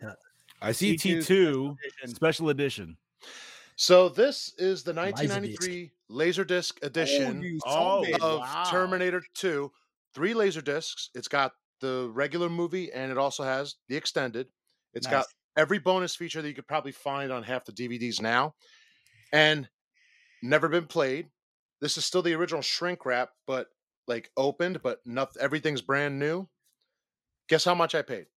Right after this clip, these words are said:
Speaker 4: I'll let you guess.
Speaker 2: Under two?
Speaker 4: Mm-hmm.
Speaker 2: Under one.
Speaker 4: Oh, yeah.
Speaker 2: Oh.
Speaker 1: Sixty-nine dollars.
Speaker 2: Nope. Forty bucks.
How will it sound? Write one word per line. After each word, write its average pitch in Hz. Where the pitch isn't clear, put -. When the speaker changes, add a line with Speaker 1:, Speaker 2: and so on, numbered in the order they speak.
Speaker 4:
I'll 110
let 110
you 95
guess. -
Speaker 2:
Under 139
two? 175
Speaker 4:
Mm-hmm. 175
Speaker 2:
Under 127
one. 101
Speaker 4:
Oh, 151
yeah. -
Speaker 2:
Oh. 226
Speaker 1:
Sixty-nine 123
dollars. 104
Speaker 2:
Nope. -
Forty 139
bucks. 95